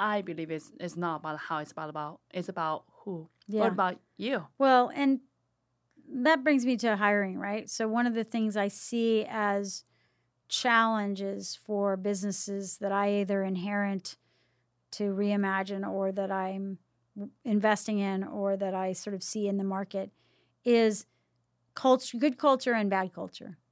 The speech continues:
Speaker 1: Mm.
Speaker 2: And bad culture comes from a number of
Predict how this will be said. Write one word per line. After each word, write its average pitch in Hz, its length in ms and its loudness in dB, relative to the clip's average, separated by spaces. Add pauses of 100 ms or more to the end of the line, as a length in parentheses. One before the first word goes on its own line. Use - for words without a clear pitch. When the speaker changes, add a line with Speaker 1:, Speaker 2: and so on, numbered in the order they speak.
(160)
Speaker 1:
Mm. 254 200 -2
Speaker 2:
And 220 140 4
bad 247 280 6
culture 233 720 0 (420)
comes 233 320 0
from 226 220 -2
a 214 40 2
number 220 520 4
of 190 320 0